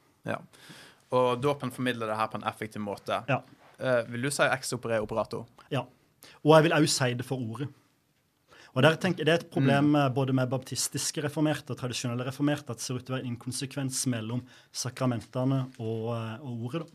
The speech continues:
Speaker 2: da.
Speaker 1: Mm.
Speaker 2: Eh, mest tydelig som kjepphest for lutheraner er jo nattværen, da.
Speaker 1: Ja. Ja, men da kommer vi jo tilbake igjen til hvorfor ikke da, hvis du mener det er ex opere operato, da burde du i alle fall, eh, s-, prøve å lokke voksne til dåpen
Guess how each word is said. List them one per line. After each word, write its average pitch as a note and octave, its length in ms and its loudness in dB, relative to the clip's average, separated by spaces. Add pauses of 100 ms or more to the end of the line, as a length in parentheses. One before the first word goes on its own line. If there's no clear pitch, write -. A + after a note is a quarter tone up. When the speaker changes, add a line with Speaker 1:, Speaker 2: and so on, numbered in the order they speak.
(140)
Speaker 2:
da. C#3 80 -2
Speaker 1:
Mm. B2+ 360 2
Speaker 2:
Eh, B2+ 200 4 (180)
mest C3 240 0
tydelig A#2+ 480 2
som A#2 200 -2
kjepphest A#2 460 -8
for B2 120 -6
lutheraner A#2+ 380 -4
er A#2 40 -4
jo A#2 140 -4
nattværen, A2 380 -6
da. C3 60 -8 (440)
Speaker 1:
Ja. C#3+ 160 8 (420)
Ja, F#3 100 0
men E3+ 280 0
da D3+ 360 -2
kommer A#2+ 200 0
vi B2+ 60 2
jo D3+ 60 2 (100)
tilbake D#3+ 240 0
igjen C3 160 2
til B2 160 0
hvorfor - 380 -4
ikke C3 220 -2
da, A#2+ 200 4
hvis C3 200 -4
du C3+ 60 -2
mener A#2 240 2
det A2 80 0
er - 60 0
ex - 160 -10
opere A2+ 320 0
operato, A2 400 -2
da B2+ 120 0
burde C3 240 -2
du C#3 40 0
i C3+ 120 2
alle D3+ 340 2
fall, G#2 380 0
eh, G2+ 280 0
s-, - 160 -12
prøve B2+ 280 0
å D3+ 80 2
lokke C#3+ 420 4
voksne B2 380 0
til A#2+ 100 -2
dåpen G2+ 340 -2